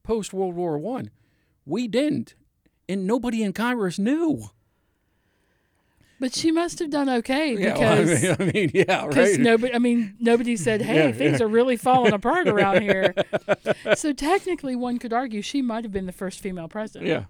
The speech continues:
Speaker 1: Well, I mean, a-, actually, I've read a couple books that would make that argument. Yeah. So,
Speaker 2: Which
Speaker 1: yeah.
Speaker 2: Would make me happy
Speaker 1: Yeah,
Speaker 2: to
Speaker 1: but,
Speaker 2: think about.
Speaker 1: uh, but, but the twenty-fifth Amendment,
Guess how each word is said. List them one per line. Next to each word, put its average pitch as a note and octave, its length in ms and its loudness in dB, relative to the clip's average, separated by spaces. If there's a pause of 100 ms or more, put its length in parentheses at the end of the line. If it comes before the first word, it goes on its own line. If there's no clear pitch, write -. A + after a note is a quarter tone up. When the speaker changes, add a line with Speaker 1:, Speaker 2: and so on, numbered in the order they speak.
(540)
Speaker 1:
Well, D#3 280 -2
I D#3+ 100 -2
mean, D#3 120 -8
a-, D3+ 220 -4
actually, D#3 440 -6
I've C#3+ 140 -8
read D#3 140 -4
a D3 40 -10
couple C#3+ 220 -10
books F#3+ 260 -10
that C#3+ 80 -6
would B2 80 -8
make C#3 180 -10
that C#3 180 -6
argument. C#3 480 -12 (180)
Yeah. E3 180 -10 (840)
So, C3+ 260 -10 (120)
Speaker 2:
Which - 440 -14 (100)
Speaker 1:
yeah. C#3+ 180 -10 (240)
Speaker 2:
Would F#3+ 180 -14
make F3 240 -16
me G#3+ 100 -14
happy F#3+ 520 -20
Speaker 1:
Yeah, D3+ 220 -8 (100)
Speaker 2:
to A3+ 80 -14
Speaker 1:
but, - 100 -8
Speaker 2:
think F#3 140 -12
about. F3 260 -16 (240)
Speaker 1:
uh, - 60 -12
but, C3+ 300 -10
but C#3 120 -6
the C#3 80 -8
twenty-fifth D#3 440 -8
Amendment, C3+ 400 -10